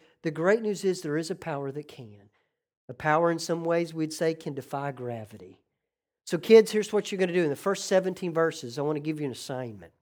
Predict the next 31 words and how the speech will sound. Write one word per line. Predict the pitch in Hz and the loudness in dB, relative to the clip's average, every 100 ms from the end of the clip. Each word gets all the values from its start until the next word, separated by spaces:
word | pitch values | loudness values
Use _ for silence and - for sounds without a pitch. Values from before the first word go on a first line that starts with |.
| _ _ _ _ _ | _ _ _ _ _
Take | 175 180 | 0 0
your | 196 | 6
Bible | 185 190 196 196 | 10 10 8 4
or | 156 | 4
in | 160 214 214 | 0 -4 -12
your | 190 - | -12 -2
app, | 147 151 180 - _ _ _ _ _ _ | 4 4 4 0 _ _ _ _ _ _
if | 123 | -12
you've | 151 | -4
got | 180 165 | 0 0
that, | 160 | 2
I | 160 | 0
want | 226 262 | 0 -2
you | 247 | -4
to | |
see | 185 - 190 147 135 139 - - - | -4 -2 2 2 0 -6 -16 -20 -16
how | - 226 240 | 0 4 6
many | 233 220 | 6 4
times | - 202 160 147 - | 0 -2 0 -2 -10
Paul | - 180 185 196 | -4 0 2 0
is | 170 | 0
going | - 165 160 | -2 -2 -2
to | 160 | -4
mention | 147 147 160 151 - 127 113 - _ _ _ | -6 -2 0 -2 -6 -8 -8 -14 _ _ _
the | - | -10
Spirit | - - - 180 156 127 - | -8 -8 4 4 6 2 0
or | 151 143 - - - - | 2 2 0 -14 -20 -4
the | 147 | -2
Holy | 160 156 | 0 -2
Spirit. | 156 - 151 120 | -2 -2 -2 -2
Kinda | 175 185 | 2 4